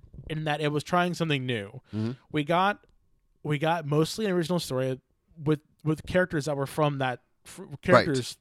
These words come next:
Speaker 1: with characters from his, from his book, and so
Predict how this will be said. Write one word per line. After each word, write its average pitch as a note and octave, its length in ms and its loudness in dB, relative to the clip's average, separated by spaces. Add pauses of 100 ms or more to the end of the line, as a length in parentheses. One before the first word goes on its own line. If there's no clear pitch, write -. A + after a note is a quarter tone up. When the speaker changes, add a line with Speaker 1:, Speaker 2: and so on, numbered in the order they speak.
Speaker 1:
with - 120 -8
characters D3+ 720 2 (340)
from D#3 340 0
his, C3+ 560 -2 (300)
from D3+ 200 -2
his C3+ 160 -2
book, A2 380 -8 (520)
and D3+ 240 -2
so D#3 340 4